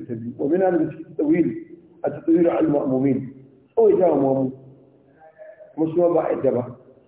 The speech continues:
Wa min al-bid'i al-mushabihati li hadhihi,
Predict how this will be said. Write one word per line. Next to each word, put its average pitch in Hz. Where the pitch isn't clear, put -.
Wa 143
min 208
al-bid'i -
al-mushabihati 160
li 139
hadhihi, 160